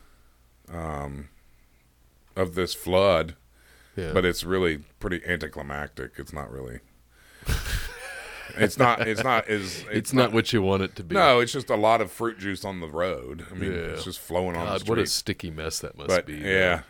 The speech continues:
Speaker 2: though, and the, the insect life that would come
Speaker 1: Oh,
Speaker 2: after
Speaker 1: uh,
Speaker 2: such a thing.
Speaker 1: yeah. Yeah, it gets all up in, like, especially if it gets on your shoes and stuff.
Speaker 2: Ugh,
Speaker 1: Yeah.
Speaker 2: God.
Speaker 1: So, yeah, that's my, uh, non-food floods.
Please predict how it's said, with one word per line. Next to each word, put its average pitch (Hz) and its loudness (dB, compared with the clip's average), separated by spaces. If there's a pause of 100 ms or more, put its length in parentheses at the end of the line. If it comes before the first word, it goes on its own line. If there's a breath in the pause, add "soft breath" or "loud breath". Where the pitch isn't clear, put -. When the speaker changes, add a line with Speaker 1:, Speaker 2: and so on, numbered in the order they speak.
(160)
Speaker 2:
though, 80 -10
and 80 -10
the, 78 -4 (320)
the 82 -10
insect 87 -4
life 76 -6
that - -8
would 87 -2
come 85 0
Speaker 1:
Oh, 85 -2
Speaker 2:
after 85 -4
Speaker 1:
uh, - -8
Speaker 2:
such - -4
a - -12
thing. 76 -12
Speaker 1:
yeah. 64 -12 (440 soft breath)
Yeah, 80 -12
it 78 -8
gets 85 -8
all 85 -4
up 80 -6
in, 80 -10
like, 90 -4
especially 104 -6
if 82 -6
it - -12
gets 87 -6
on 92 -4
your 76 -8
shoes 92 -4
and 95 -10
stuff. 98 -4
Speaker 2:
Ugh, 87 -4 (540 loud breath)
Speaker 1:
Yeah. 76 -10
Speaker 2:
God. 71 -12
Speaker 1:
So, 92 6
yeah, 117 6
that's 123 0
my, 107 2
uh, 85 0 (600)
non-food 95 0
floods. 90 -2